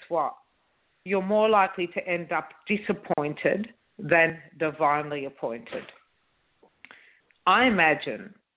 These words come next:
that just like an appointment with the dentist or the beauty clinic or the doctor, if you miss it, then they'll reschedule it. But they won't go over to your house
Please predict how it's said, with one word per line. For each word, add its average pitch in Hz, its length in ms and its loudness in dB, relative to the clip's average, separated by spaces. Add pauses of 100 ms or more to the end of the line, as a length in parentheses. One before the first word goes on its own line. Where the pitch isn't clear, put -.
(380)
that - 200 0
just 214 240 -2
like 185 220 0
an 170 80 -4
appointment 160 500 -4
with 160 120 -2
the 160 80 0
dentist 160 540 -2 (840)
or 170 340 6
the 165 120 -6
beauty 175 400 -4 (100)
clinic 165 440 -10 (840)
or 170 260 4
the 156 340 -2
doctor, - 560 -6 (360)
if 277 240 2
you 220 120 2
miss 233 260 0
it, 185 240 -6 (520)
then 202 540 -2
they'll 190 200 4
reschedule 185 760 -4
it. - 60 -14 (720)
But 208 140 -2
they 208 140 4
won't 254 400 0
go 226 220 0
over 214 520 -6 (260)
to 202 80 -8
your 214 300 -4
house 156 420 -6